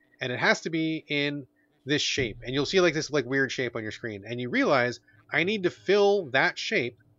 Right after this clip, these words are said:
with my various Tetris pieces." Can't leave any squares open, and I can only use the colors that the recipe calls for. So, like, to make the moonbeam soup, uh, it's like, "Oh, I can use any color, so that's fine, that's easy. I need, like, an L shape,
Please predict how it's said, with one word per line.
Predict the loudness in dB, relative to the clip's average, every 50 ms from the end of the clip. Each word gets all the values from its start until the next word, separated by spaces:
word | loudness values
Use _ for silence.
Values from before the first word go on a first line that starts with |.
| _ _ _ _ -4
with | -4 -4 -2 -2
my | -2 -2 -2
various | 0 0 0 2 0 0 -2 -2
Tetris | 0 0 0 0 -2 -6 -6
pieces." | -8 -8 -8 -8 -10 -12 -12 -12 -16 _ _ _ _ _ _ _
Can't | -6 -4 -4 -2 0
leave | 0 0 0
any | 0 -2
squares | -2 -2 -2 0 0 0 0
open, | -2 -2 -2 -4 -4
and | -2 -4 -2
I | -2
can | -2 -2
only | -2 -2 -2 -2 -2
use | -2 -4 -4
the | -6
colors | -6 -4 -2 -2 0 -2 -4 -2
that | -2 -2 -2 -2 -4
the | -6 -6
recipe | -6 -6 -6 -8 -14 -10
calls | -8 -6 -6 -6 -8
for. | -12 -16 -20 -20 -20 _ _ _ _ _ _ -16
So, | -4 -2 0
like, | 0 0 0
to | -2
make | -4 -4 -4
the | -4 -4
moonbeam | -2 -2 -2 -2 -4 -4
soup, | -2 -2 -2 -2 -2 -4 _ _ _ _ _ _ _ _ _ -6
uh, | -4 -4 -4 -4
it's | -4 -4 -4
like, | -6 -2 2
"Oh, | 2 4 4
I | 2 0
can | -2 -6 -4
use | -4 -4 -4 -4
any | -4 -4 -4 -4
color, | -4 -4 -4 -4 -6 -8 -10 -14
so | -12 -8 -6
that's | -6 -6 -6
fine, | -8 -8 -10 -8 -10
that's | -12 -10 -10
easy. | -10 -10 -10 -12 -16 -18 -20 _ _ _ _ _ _ _ _ _ -6
I | -4 -2
need, | -2 -2 0 0
like, | 0 0 0
an | 0
L | 0 0 0 0
shape, | -2 -4 -6 -10 -12 -18